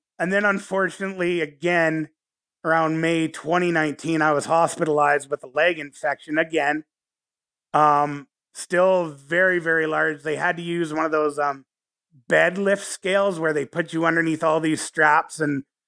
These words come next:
it's like, looks like you're basically a whale being lifted out of the water. And that's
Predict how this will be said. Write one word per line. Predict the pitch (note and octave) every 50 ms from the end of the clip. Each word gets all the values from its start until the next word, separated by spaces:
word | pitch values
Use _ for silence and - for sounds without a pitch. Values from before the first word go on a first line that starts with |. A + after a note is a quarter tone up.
| _ _ -
it's | D#3+ C#3 C3+ C3+ -
like, | D3+ D#3+ D#3 D#3 - -
looks | D#3 D#3 D#3+ D#3 D#3 - -
like | D#3 D#3 D3 D3 -
you're | D#3+ D3
basically | C#3+ D#3 D#3+ D#3 C#3+ - E3+ - D3+ D3+ D3+ D3
a | D3 C#3 C3+ C3 - _ _ _ -
whale | C#3 D#3 D#3 E3 D#3+ D#3 D#3 D#3
being | D3 D#3+ D#3+ D3+ D3+ D3
lifted | D3 D#3 D3+ - - D#3+ D#3
out | D3+ D#3 D#3 D#3
of | D3
the | C#3+
water. | C#3 C3+ C#3 D3 D3+ E3 F#3 G3 F#3 - _ _ _ _ _ _ _ _ _ _ _ _ _ _ _ _ _ _ -
And | E3 E3 E3+ E3+ E3 E3+ E3 D#3+ D#3+ D3 _ _ _ -
that's | D#3 D#3 F3 F#3 - - - - -